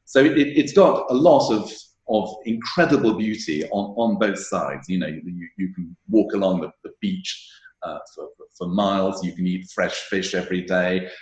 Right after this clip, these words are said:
Uh, th-, there's, there's a kind of slightly cooler temperature because you're on the Atlantic coast. And then you have this, this incredibly beautiful region, the Douro, which is only about an,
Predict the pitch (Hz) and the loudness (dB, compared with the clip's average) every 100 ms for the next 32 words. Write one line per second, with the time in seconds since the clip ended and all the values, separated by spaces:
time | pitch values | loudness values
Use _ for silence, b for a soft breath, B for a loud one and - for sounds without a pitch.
0 | B - 92 90 85 85 92 - 98 92 | B -6 -2 -2 -2 -4 -8 -4 -4 -6
1 | - - _ 95 95 92 95 90 82 - | -12 -16 _ -8 -8 -6 -4 -4 -6 -12
2 | _ _ _ _ _ _ - - 135 123 | _ _ _ _ _ _ -8 2 4 4
3 | 110 - - 156 117 101 123 117 104 98 | -2 -2 4 6 6 2 0 0 0 -4
4 | 87 80 90 92 90 92 95 87 87 90 | -6 -6 -4 -4 -2 0 0 0 -4 -4
5 | 87 85 - - 101 80 185 - _ _ | -4 -6 -10 -4 -2 -2 -6 -12 _ _
6 | b _ 113 139 147 143 151 131 123 - | b _ 2 4 4 4 2 2 0 -4
7 | - _ 123 120 - 135 127 - 151 143 | -14 _ 0 0 -4 -6 -6 0 4 6
8 | 120 110 98 98 101 98 92 98 98 92 | 6 4 2 0 -2 -2 0 0 0 -4
9 | 90 80 104 98 87 82 - B _ 95 | -6 0 2 4 2 0 -6 B _ -6
10 | 98 98 104 98 92 87 87 90 92 | -2 0 2 2 2 0 0 -6 -10